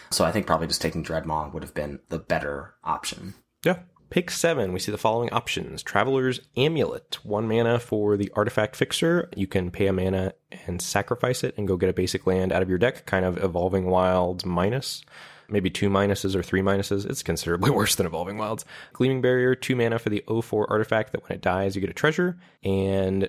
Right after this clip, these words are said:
Speaker 2: Pirate's Pillage, your boy.
Speaker 1: Mm-hmm.
Speaker 2: Three and a red for the sorcery. Let's see, I don't even know what this card does. When
Speaker 1: Oh
Speaker 2: you,
Speaker 1: my god.
Speaker 2: <laughs> when you cast it, you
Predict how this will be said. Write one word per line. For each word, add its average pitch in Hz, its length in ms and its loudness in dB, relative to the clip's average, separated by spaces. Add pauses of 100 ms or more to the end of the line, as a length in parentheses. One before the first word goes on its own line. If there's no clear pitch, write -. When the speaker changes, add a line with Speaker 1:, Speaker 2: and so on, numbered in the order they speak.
(140)
Speaker 2:
Pirate's 139 460 -4
Pillage, 151 800 0
your 107 120 0
boy. 131 480 4 (160)
Speaker 1:
Mm-hmm. 147 520 2 (280)
Speaker 2:
Three 135 340 2
and 151 120 2
a 147 40 2
red 131 380 2
for - 80 -4
the 117 80 2
sorcery. 104 600 0 (420)
Let's 117 120 -2
see, 120 100 4
I 101 80 4
don't 131 120 2
even 101 140 0
know 101 80 2
what 98 80 0
this 98 120 -6
card 98 240 0
does. - 280 0
When 104 160 4
Speaker 1:
Oh 107 140 6
Speaker 2:
you, 107 80 2
Speaker 1:
my 85 280 2
god. 82 520 0 (180)
Speaker 2:
<laughs> - 160 -2
when 139 200 0
you 127 100 0
cast 143 320 0
it, 147 160 2
you 107 460 2